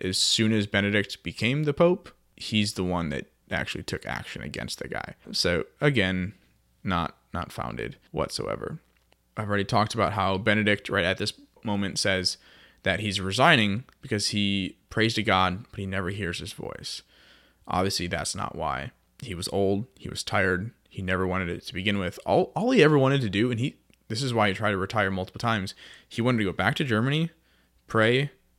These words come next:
and write theology. That's all he ever wanted to do. And then the last couple things I want to point out before we can jump into the final themes.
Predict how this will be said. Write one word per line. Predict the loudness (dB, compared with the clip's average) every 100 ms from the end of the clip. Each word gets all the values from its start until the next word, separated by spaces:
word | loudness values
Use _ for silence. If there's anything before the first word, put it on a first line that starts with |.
| _ 0
and | 2 2 2
write | 2 2
theology. | 0 -6 -4 -6 -8 -12 _ _ _ _
That's | -4 2
all | 4
he | 4
ever | 2 0
wanted | -4 -6
to | -10
do. | -10 -10 -10 _ _ _ _ _
And | 2 6
then | 8
the | 8
last | 8 8 6 2 -2 _ _ _ -8
couple | -4 0 2
things | 2
I | 4
want | 2
to | 2
point | 2
out | 4 2
before | -2 -2
we | 0
can | -2 -2 -2
jump | -4
into | -4 -6 -8
the | -10
final | -6 -6 -6
themes. | -6 -8 -8